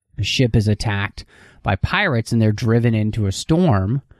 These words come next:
which, um, the storm ravages the ship, the crew abandons ship,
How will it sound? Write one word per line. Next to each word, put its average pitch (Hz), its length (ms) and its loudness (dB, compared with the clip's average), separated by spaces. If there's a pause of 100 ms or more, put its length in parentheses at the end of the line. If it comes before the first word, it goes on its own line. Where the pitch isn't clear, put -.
(400)
which, 120 580 0 (100)
um, 110 340 0
the 104 100 0
storm 120 640 0 (240)
ravages 123 760 0
the 117 120 2
ship, 104 440 -2
the 104 220 -2
crew 131 360 4
abandons 110 680 0
ship, 101 380 -2